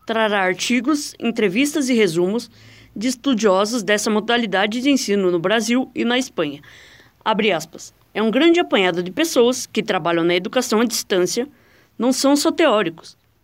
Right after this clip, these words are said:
fecha aspas, diz a diretora da Escola Superior de Educação da Uninter, Dinamara Machado. Uma das entrevistas que fará parte do livro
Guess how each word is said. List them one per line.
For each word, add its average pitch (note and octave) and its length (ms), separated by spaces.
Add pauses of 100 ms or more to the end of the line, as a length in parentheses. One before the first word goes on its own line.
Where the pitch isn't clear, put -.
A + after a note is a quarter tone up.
(500)
fecha F#3 400
aspas, - 400 (280)
diz A3 220
a B3+ 60
diretora A#3+ 560
da B3 100
Escola C4 320
Superior G3+ 420
de F3 120
Educação E3+ 420
da G3 100
Uninter, C4 560
Dinamara G#3 540
Machado. F#3+ 500 (560)
Uma D4+ 200
das C#4+ 180
entrevistas C#4 640
que B3 100
fará A3 240
parte G#3 360
do - 100
livro G#3+ 380